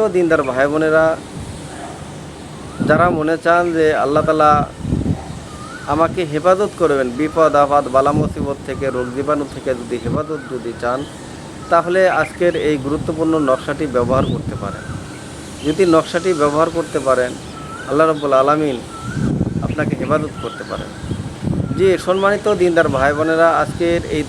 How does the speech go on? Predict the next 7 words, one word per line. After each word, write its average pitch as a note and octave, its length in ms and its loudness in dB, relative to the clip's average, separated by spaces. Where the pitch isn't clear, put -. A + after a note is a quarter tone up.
নকশাটি C#3+ 460 0
কিভাবে D#3 640 0
লিখবেন C#3+ 640 2
এবং C#3 280 0
কিভাবে C3+ 480 -2
ব্যবহার B2+ 320 2
করবেন? - 300 -4